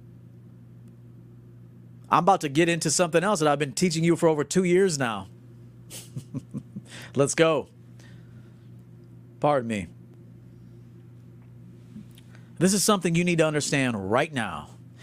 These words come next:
As a matter of fact, we're going to this. This is the next one. I hear this all the time, that women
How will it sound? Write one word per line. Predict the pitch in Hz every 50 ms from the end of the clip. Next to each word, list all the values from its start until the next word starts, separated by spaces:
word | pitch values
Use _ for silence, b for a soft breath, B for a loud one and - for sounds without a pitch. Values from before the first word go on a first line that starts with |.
| B B B B
As | -
a | 123
matter | 127 139 139
of | 135
fact, | - 156 151 143
we're | 117 117
going | 110 127 127 123 123
to | 120 110
this. | 104 98 85 - - - - - - - - - - - - - B B B B B B B B B
This | - 147 135
is | 127 127
the | 110 123
next | 110 104 98 - -
one. | 101 87 82 82 - - - - - - - - - B B B B B B B B
I | - 156 170
hear | 180 185 180 170
this | 165 147 -
all | 185 165 156 151
the | 139 135
time, | - 170 160 156 147 139 131 127 120 113 117 B B B B
that | 139 139 127
women | 120 120 143 170 175 165 156 135 123 123 123